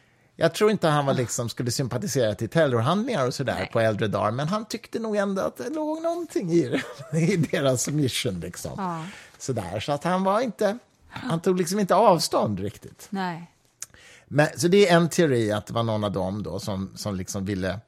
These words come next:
Speaker 1: För där var han ju väldigt
Speaker 2: Skydda
Speaker 1: i dem-,
Speaker 2: honom och hans
Speaker 1: ja, skydda
Speaker 2: minnen.
Speaker 1: honom, för hans, han, ju precis, för att han var ju
Speaker 2: Skydda
Speaker 1: otroligt hedrad liksom bland dem. Han var ju liksom en världsauktoritet på religionshistoria.
Speaker 2: De fattade väl också att det här, den här boken eventuellt inte skulle vara en glorifiering utav
Speaker 1: Ja, ja,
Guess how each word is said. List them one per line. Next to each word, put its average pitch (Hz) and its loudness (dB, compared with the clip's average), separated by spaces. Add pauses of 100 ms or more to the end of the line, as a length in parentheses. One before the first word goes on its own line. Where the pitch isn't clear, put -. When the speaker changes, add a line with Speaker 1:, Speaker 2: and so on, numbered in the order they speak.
(300)
Speaker 1:
För 135 2
där 160 8
var 123 4
han 107 0
ju 107 -2
väldigt 101 -2
Speaker 2:
Skydda 254 2
Speaker 1:
i - 2
dem-, 254 8
Speaker 2:
honom 214 4
och - 4
hans 202 8
Speaker 1:
ja, - 6
skydda 220 4
Speaker 2:
minnen. 214 6
Speaker 1:
honom, 127 2
för - 0
hans, 131 0
han, 151 -2
ju 156 0
precis, 135 -2
för 117 -2
att 107 -2
han 110 -2
var 110 2
ju 113 4
Speaker 2:
Skydda 233 4
Speaker 1:
otroligt 170 2
hedrad 104 -2
liksom 90 -8
bland 85 -4
dem. 117 0
Han 98 -6
var 110 0
ju 101 -2
liksom 95 -8
en 101 -2
världsauktoritet 110 -2
på 98 -4
religionshistoria. 98 -2
Speaker 2:
De - -10
fattade 233 -4
väl 226 -2
också 208 -4
att - -10
det 202 -6
här, 190 -4
den 190 -4
här 185 -2 (240)
boken 214 -2
eventuellt 175 -4
inte 196 -4
skulle 196 -6
vara 170 -2
en 170 -4
glorifiering 175 -2
utav 160 -4
Speaker 1:
Ja, 165 2
ja, 196 -4